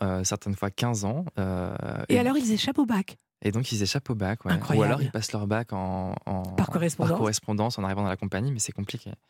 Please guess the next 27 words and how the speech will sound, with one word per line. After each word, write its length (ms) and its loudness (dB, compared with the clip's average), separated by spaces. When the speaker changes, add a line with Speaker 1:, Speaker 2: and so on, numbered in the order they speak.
Speaker 1:
Moi, 120 2
j'ai 120 -2
eu 20 0
la 140 -2
chance 260 -2
d'avoir, 300 0
euh, 340 -2
donc, 260 -4
ma 120 2
dernière 300 0
année 180 0
de 80 -6
danse 300 0
qui 120 -8
correspondait 500 0
avec 180 0
ma, 380 -2
mon 160 -2
année 180 0
de 40 -4
terminale. 500 -2
Donc, 160 -8
j'ai 100 -8
pu 100 -20
passer 260 -4
mon 120 -2
bac 360 -4